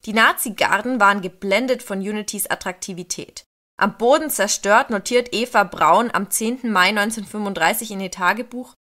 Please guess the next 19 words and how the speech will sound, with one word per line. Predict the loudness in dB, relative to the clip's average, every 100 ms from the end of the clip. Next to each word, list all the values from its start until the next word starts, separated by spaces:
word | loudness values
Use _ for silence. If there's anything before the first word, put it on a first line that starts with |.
| _ -6
„Wie | 0
mir | 2 2
Frau | 2 0 2
Hoffmann | -2 0 -2 0
liebevoll | -4 -6 -6 -4 -2 -2
und | -6 -6
ebenso | -6 -4 -6
taktlos | -6 -4 -4 -4 -6 -4
mitteilte, | -4 -6 -6 -2 -2 -2 -4 -6 _ _
hat | -4 0
er | 2
jetzt | 2 0 -2
einen | 0
Ersatz | 0 2 2 2 -6
für | -8
mich. | -10 -12 -16 _ _ -6
Sie | 2
heißt | 2 2 2
Walküre | 4 4 2 -4 -2 0 0